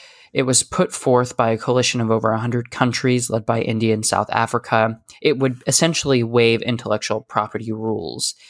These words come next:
in order to boost production of vaccines. So basically, it's taking the patent off of the vaccine and, you know, covid-related, um, production,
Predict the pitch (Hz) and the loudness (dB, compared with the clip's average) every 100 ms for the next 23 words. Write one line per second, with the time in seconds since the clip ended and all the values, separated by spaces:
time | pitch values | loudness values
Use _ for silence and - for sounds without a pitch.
0 | - 143 131 123 117 110 120 117 110 110 | -6 -2 0 2 0 0 -2 -2 -2 -2
1 | - _ _ - - 117 110 - 110 101 | -6 _ _ -6 0 0 0 -4 -6 -4
2 | 104 - 123 104 104 120 135 151 - 135 | -4 -4 -4 -4 -4 0 0 0 0 0
3 | 117 - - 160 156 135 - 139 123 82 | 0 -2 -2 -2 0 -2 -2 -2 -2 -4
4 | 78 - _ _ _ - 131 123 113 117 | -20 -20 _ _ _ -2 0 -2 -4 -2
5 | 107 107 104 - - 107 117 160 - _ | 0 0 0 -2 -2 -2 -4 -6 -12 _
6 | _ _ _ - 117 113 113 113 113 - | _ _ _ -4 0 0 0 0 -2 0
7 | 127 117 113 113 110 107 110 107 107 _ | 0 0 0 -2 0 0 0 0 -6 _
8 | _ - 113 107 107 120 110 - - 107 | _ -4 -4 -2 -4 -2 0 -2 -4 -4
9 | 107 | -6